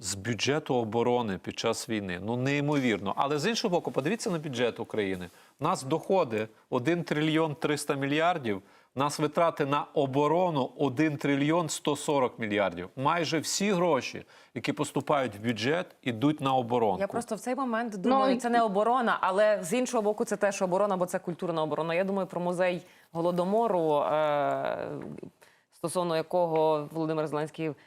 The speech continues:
Speaker 2: ветував надання на будівництво цього музею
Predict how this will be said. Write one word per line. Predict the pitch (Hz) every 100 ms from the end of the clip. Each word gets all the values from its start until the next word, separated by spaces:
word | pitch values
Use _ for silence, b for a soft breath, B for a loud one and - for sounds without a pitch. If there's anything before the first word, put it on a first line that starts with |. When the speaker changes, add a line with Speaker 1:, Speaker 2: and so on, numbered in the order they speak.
| b
Speaker 2:
ветував | 160 196 208 190 185 151
надання | 156 143 156 151 143 156 -
на | 156 151
будівництво | 139 151 160 151 - 139
цього | 151 147
музею | 147 147 147 143